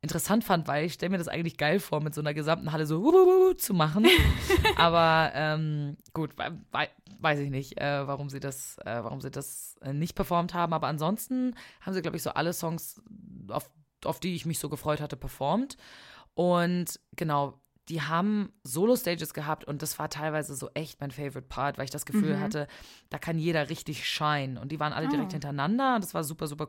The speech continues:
Speaker 1: cool, dass sie immer am, am, am, an der Seite auf diesem Bildschirm die Namen dann so angezeigt haben und dann kam
Speaker 2: Mhm.
Speaker 1: dieses eine Member auf die Bühne und Jisoo hat zum Beispiel einen Coversong performt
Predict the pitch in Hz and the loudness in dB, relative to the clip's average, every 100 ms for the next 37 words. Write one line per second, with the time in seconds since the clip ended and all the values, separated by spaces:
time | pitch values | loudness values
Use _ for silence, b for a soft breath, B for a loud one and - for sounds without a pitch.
0 | - 180 156 143 160 123 117 - 160 - | -2 -2 -2 -4 -4 -4 -4 -6 -6 -8
1 | - 143 139 B B B - 143 139 151 | -6 -4 -4 B B B -4 -4 -2 -4
2 | 160 147 147 143 147 147 147 147 131 B | -4 -8 -8 -6 -4 -4 -4 -4 -8 B
3 | B - 147 139 156 160 135 139 - 139 | B -6 0 2 2 2 -2 -6 -6 -8
4 | 135 147 139 139 139 131 143 180 143 139 | -6 -8 -6 -4 -2 0 -2 -2 -4 -4
5 | 135 - 143 143 143 143 135 135 139 143 | -6 -6 -4 -4 -2 -4 -6 -8 -8 -6
6 | 139 135 131 B B _ 175 180 180 160 | -4 -6 -8 B B _ -6 -4 -2 -4
7 | - 143 139 - 127 135 135 139 143 135 | -6 -6 -6 -4 -6 -4 -4 -4 -4 -6
8 | 135 131 - 127 135 147 | -8 -10 -6 -4 -2 -4